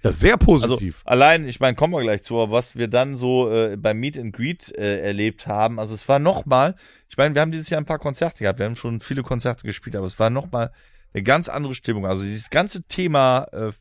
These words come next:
Speaker 2: Familientreffen,
Speaker 1: Ich wusste
Speaker 2: das
Speaker 1: gar
Speaker 2: ist
Speaker 1: nicht,
Speaker 2: da
Speaker 1: dass
Speaker 2: voll
Speaker 1: ich so
Speaker 2: aufgegangen.
Speaker 1: viele Leute aus der Familie kenne.
Speaker 2: Ja, das ist da voll aufgegangen. Also es war echt nochmal anders als die anderen Konzerte so,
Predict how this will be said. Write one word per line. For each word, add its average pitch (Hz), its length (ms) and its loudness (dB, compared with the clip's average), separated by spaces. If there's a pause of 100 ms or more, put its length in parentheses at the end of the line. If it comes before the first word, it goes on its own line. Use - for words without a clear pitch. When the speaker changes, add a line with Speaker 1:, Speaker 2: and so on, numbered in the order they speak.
(180)
Speaker 2:
Familientreffen, 120 1500 -4
Speaker 1:
Ich - 120 -16
wusste 233 140 -6
Speaker 2:
das 131 80 -2
Speaker 1:
gar 151 80 2
Speaker 2:
ist 175 60 2
Speaker 1:
nicht, 170 80 0
Speaker 2:
da 127 80 -6
Speaker 1:
dass 151 80 0
Speaker 2:
voll 196 100 2
Speaker 1:
ich 127 80 0
so - 60 -4
Speaker 2:
aufgegangen. 208 300 -2
Speaker 1:
viele 175 100 0
Leute 185 280 -2
aus 151 120 -4
der 143 80 -8
Familie 160 400 -2
kenne. 175 360 -6 (220)
Speaker 2:
Ja, - 120 -2 (420)
das 127 140 0
ist 196 140 -4
da 196 80 4
voll 233 280 2
aufgegangen. 107 680 2
Also 107 220 -8
es 131 180 -8
war 180 300 -2 (800)
echt 180 240 -6
nochmal 170 320 0
anders 151 300 -8
als - 420 -8 (560)
die 139 100 0
anderen 117 220 0
Konzerte - 540 -4
so, 87 240 -4